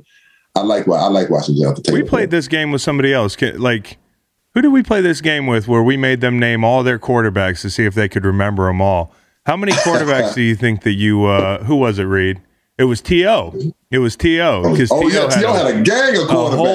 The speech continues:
Speaker 1: quarterbacks.
Speaker 2: bunch of quarterbacks, man. And you, and you had
Speaker 1: Uh,
Speaker 2: a bunch in, in L A
Speaker 1: let
Speaker 2: as
Speaker 1: me,
Speaker 2: well,
Speaker 1: let,
Speaker 2: probably,
Speaker 1: let,
Speaker 2: too.
Speaker 1: let me, let me see if I can name. All right, so I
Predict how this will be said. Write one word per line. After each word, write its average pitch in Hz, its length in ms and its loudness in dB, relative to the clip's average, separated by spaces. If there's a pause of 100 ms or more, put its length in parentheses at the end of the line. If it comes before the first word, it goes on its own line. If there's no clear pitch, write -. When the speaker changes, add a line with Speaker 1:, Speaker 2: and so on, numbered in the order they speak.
Speaker 1:
quarterbacks. 143 40 -8
Speaker 2:
bunch 151 240 -2
of 131 80 0
quarterbacks, 98 640 0
man. 98 560 -2
And 110 180 0
you, 123 240 2
and 117 120 2
you 143 180 2
had 131 160 0
Speaker 1:
Uh, - 20 -2
Speaker 2:
a 104 40 -4
bunch 110 340 -2
in, 98 240 0
in 101 180 0
L 98 200 2
A 104 160 2
Speaker 1:
let - 40 2
Speaker 2:
as - 100 0
Speaker 1:
me, 95 80 2
Speaker 2:
well, 110 200 2
Speaker 1:
let, - 100 2
Speaker 2:
probably, 101 320 0
Speaker 1:
let, 143 100 -2
Speaker 2:
too. 110 120 2
Speaker 1:
let 175 120 2
me, 143 220 0
let 175 140 2
me 175 80 4
see 143 160 2
if 123 100 2
I 104 80 0
can 95 160 -2
name. 87 240 0
All 92 80 0
right, 90 100 0
so 87 200 -6
I - 20 -4